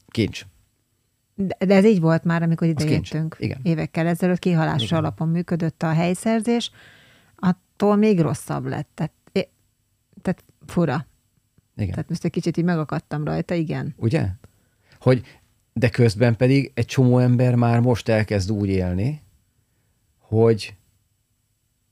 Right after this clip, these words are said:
Speaker 1: hogy nincs elég pénze. És ugye odaálltak a bankok adni pénzt, és úgy képzeld el, hogy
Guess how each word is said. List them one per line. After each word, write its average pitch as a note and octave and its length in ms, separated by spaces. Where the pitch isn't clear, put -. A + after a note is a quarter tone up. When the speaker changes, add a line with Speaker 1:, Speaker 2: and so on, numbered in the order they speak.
Speaker 1:
hogy A2 240
nincs B2+ 280
elég A2 300
pénze. G2 600
És - 160
ugye C3 160
odaálltak C3 440
a G2+ 40
bankok G#2 520
adni G2+ 300
pénzt, G#2+ 500
és - 160
úgy E3 140
képzeld F#2+ 440
el, A#2 340
hogy - 140